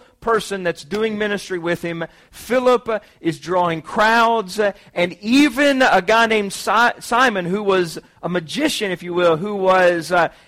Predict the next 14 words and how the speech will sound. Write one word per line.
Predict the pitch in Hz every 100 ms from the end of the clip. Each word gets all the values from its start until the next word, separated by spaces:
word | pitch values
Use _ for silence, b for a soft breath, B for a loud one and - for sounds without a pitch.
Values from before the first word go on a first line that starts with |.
| b
uh, | 151 151 143
who | 185 175
had | 143
tapped | - 269 247 -
into | 240 220 190
some | 170 170
spiritual | - 226 240 - 185
powers, | - 226 226 202 156
but | 185 185
they, | 185 165 B
they | - 170
weren't | 202 277
of | 277 180
God, | 262 269 233 151